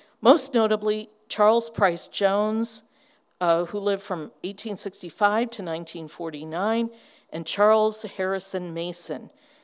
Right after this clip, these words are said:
lived eighteen sixty-four to nineteen sixty-one. These two ministers were licensed Baptist ministers preaching in Mississippi,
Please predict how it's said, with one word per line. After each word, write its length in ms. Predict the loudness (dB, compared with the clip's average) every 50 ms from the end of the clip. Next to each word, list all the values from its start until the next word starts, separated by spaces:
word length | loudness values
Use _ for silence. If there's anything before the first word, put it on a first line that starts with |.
| _ _ _ -4
lived 320 | -2 -2 -2 -2 -6 -8 -8
eighteen 400 | -8 -8 -8 -10 -10 -8 -6 -6
sixty-four 640 | -6 -6 -6 -8 -12 -12 -12 -4 -2 0 0 0 -2
to 160 | -4 -6 -8 -6
nineteen 540 | -4 -4 -4 -4 -6 -10 -12 -12 -12 -10
sixty-one. 840 | -10 -10 -10 -10 -12 -12 -10 -10 -10 -6 -4 -4 -2 -2 -4 -6 -8 -16 -20 _ _ _ _ _ _ _ _ _ _ _ _ _ _ _
These 280 | 2 2 2 2 2 0
two 180 | 2 2 4
ministers 720 | 4 4 4 4 4 0 -2 -2 -4 -2 -2 -2 -4 -4 -6
were 160 | -4 -4 -2
licensed 720 | -2 0 2 2 2 2 0 -2 -4 -4 -6 -6 -6 -4
Baptist 480 | -2 -2 -2 -2 -2 -4 -6 -4 -4
ministers 800 | -6 -6 -6 -6 -6 -10 -10 -10 -8 -8 -8 -8 -8 -8 -10 -10 -12 _ _ _ _ _
preaching 520 | -8 -6 -6 -6 -4 -4 -4 -4 -4 -4
in 240 | -2 0 2 2 2
Mississippi, 800 | 2 2 2 0 -2 -2 -2 -2 -2 -4 -4 -8 -12 -14 -14